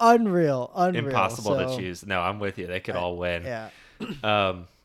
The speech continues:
Speaker 2: all right, so, so flipping over to the camera work, uh, give me your best shots in the film here.
Speaker 1: So actually, I had a few of 'em. I had, I had five nominees here. Um,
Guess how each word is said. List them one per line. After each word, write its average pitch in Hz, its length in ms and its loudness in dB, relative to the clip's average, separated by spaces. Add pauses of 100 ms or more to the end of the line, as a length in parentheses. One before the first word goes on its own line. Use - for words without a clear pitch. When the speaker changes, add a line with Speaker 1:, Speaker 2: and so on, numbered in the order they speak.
(480)
Speaker 2:
all 110 80 2
right, 101 140 2
so, 104 240 -6
so - 180 -4
flipping 131 380 -4
over 104 240 -2
to 98 180 -10
the 95 80 -10
camera 98 380 -4
work, 85 380 -8 (600)
uh, 110 140 -12
give 110 140 -2
me 117 60 -4
your 117 120 0
best 95 300 -4
shots - 480 -2
in 98 180 -8
the 87 60 -10
film 90 300 -8
here. 87 200 -10 (920)
Speaker 1:
So - 220 0
actually, 453 320 -4
I 247 100 -2
had 294 420 -2
a 359 40 -12
few 302 240 -6
of 311 80 -6
'em. 160 100 -4
I 151 80 -4
had, 202 500 0
I 156 100 -10
had 202 180 -8
five 180 480 -12 (140)
nominees 135 540 -10
here. - 180 -12 (360)
Um, 143 500 -4